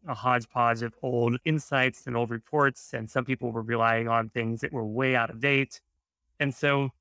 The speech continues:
that kind of showed me that a repository that is not accessible to everyone and that is not constantly updated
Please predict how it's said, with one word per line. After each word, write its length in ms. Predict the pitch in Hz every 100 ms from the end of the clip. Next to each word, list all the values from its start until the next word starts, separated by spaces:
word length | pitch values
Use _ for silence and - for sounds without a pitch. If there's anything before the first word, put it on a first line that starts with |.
| _ -
that 160 | 143
kind 140 | 139 135
of 80 |
showed 280 | - 139 131
me 100 | 131
that 120 | 123
a 60 | 117
repository 840 | 117 - 123 123 - - 117 120
that 260 | 117 117 120 -
is 180 | 117 117
not 320 | 113 117 131 - _ _ _ 131
accessible 380 | - 120 127 127
to 60 |
everyone 440 | 127 117 113 110 113
and 140 | 110
that 100 | 113
is 120 | 110
not 180 | 110 123
constantly 400 | - 120 127 123
updated 500 | 123 - 151 156 147